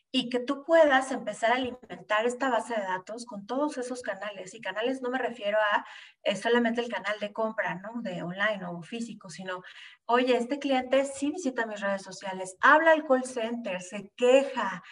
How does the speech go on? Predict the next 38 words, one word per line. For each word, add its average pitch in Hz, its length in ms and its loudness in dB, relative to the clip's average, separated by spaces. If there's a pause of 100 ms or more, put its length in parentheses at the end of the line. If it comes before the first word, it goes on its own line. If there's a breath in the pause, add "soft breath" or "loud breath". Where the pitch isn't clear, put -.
(140 loud breath)
en 208 140 0
el 202 160 -2
call 214 220 -8
center. 202 560 -6 (340 loud breath)
Oye, 254 560 8
este, 226 400 -2
es 233 100 -2
que, 285 320 2 (440)
pues, 240 180 2 (140)
me 226 160 2
gusta, 269 800 8
este, 196 340 -8
tener 233 280 -2
las 254 180 0
mismas 254 320 2
promociones 233 600 -2
en - 140 -14
línea 269 380 2
o 180 100 0
en, 196 360 -6
o 196 100 -4
en 190 80 -4
el 196 120 -6
call 254 140 0
center 302 380 6
o 202 200 2
en 196 140 0
la 185 140 -6
tienda, 233 360 -2
¿no? 220 260 -8 (420 loud breath)
Entonces, 262 520 4
es, 285 220 0
de 277 80 6
esto 285 160 2
se 269 140 2
trata 220 340 4
la 202 140 0
omnicanalidad, 185 760 -6